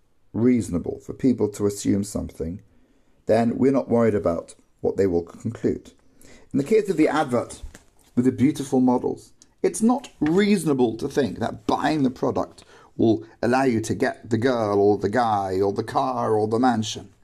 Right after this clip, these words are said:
And therefore it's not improper advertising. We don't have to be responsible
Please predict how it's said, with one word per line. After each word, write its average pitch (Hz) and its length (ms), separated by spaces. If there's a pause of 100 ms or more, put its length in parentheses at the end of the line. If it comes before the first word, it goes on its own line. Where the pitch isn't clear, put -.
(1080)
And 131 120
therefore 139 280
it's - 160
not 135 300 (260)
improper - 540
advertising. - 760
We 104 60
don't 120 180
have 120 120
to - 100
be 110 80
responsible 107 840